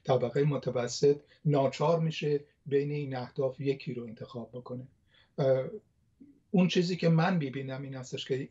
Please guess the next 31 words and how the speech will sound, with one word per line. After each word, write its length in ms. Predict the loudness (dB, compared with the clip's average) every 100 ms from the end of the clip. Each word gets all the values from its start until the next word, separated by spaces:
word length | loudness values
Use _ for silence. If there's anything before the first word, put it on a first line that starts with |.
| -4
در 200 | -4 -4
سیر 400 | -2 0 0 0
این 340 | -2 -4 -4
تحولات 720 | -6 -4 -4 -2 -2 -2 -2
صد 300 | -2 -2 -2
و 40 | -2
اندی 440 | -2 -2 -2 -4
سال 380 | -2 0 0 0
گذشته، 560 | -2 0 0 2 0 -2 -18 0
طبقهٔ 460 | 2 4 2 2
متوسط 640 | 2 0 0 -2 0 -2 2
ما 220 | 2 2
یه 160 | 0
حرکت 500 | -2 -2 0 0 2
زیگزاگی 800 | 0 -2 -4 0 2 2 0 -2 -6 _ -20 -12 0
بین 580 | 4 4 2 0 -2 -6 -2
یک 160 | 0 0
حرکت 460 | -6 -6 -4 -6
زیگزاگی 580 | -6 -12 -8 -8 -4 0
رو 300 | 0 0 -2
به 160 | 0 0
جلو، 440 | 0 2 2 0 _ _ _ -2
بین 280 | 0 2 2
این 280 | 2 0 2
دو 120 | 0
هدف 420 | -2 -6 -6 -4 -6
توسعهٔ 500 | -6 -8 -6 -4 -2
اقتصادی 580 | -2 -2 -4 -4 -4 -2
و 140 | -4
توسعهٔ 640 | -4 -6 -4 -4 0 0 -2 _ _
سیاسی 640 | -4 2 2 0 -6 -8